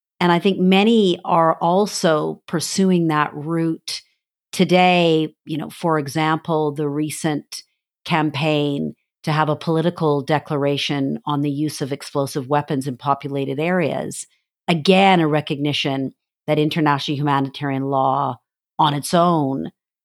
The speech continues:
is not proving to be sufficient. But when I, you know, when I hear about the particular case of the attack on the Kunduz hospital,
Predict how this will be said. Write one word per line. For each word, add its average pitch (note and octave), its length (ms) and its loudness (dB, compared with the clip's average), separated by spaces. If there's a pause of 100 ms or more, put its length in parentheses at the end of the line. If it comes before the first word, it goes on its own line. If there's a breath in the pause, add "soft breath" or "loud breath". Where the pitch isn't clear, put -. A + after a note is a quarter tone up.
(200)
is D#3 180 -2
not D#3+ 240 2
proving D#3+ 360 0
to C#3+ 100 -8
be C#3 440 -6 (440)
sufficient. F#3 640 2 (600)
But A#3 160 4
when B3+ 100 6
I, A#3+ 320 4
you A#3 100 2
know, A3 120 6
when G#3 140 2
I G3+ 100 4
hear C4 500 0 (140)
about E3+ 340 2
the - 60 -4
particular D#3+ 1120 -2 (400)
case F3 500 0
of D3 100 -6
the D3 140 -2
attack D3 640 -2 (720)
on D#3 540 4
the D3+ 80 0
Kunduz D#3 440 -2
hospital, D3 880 -2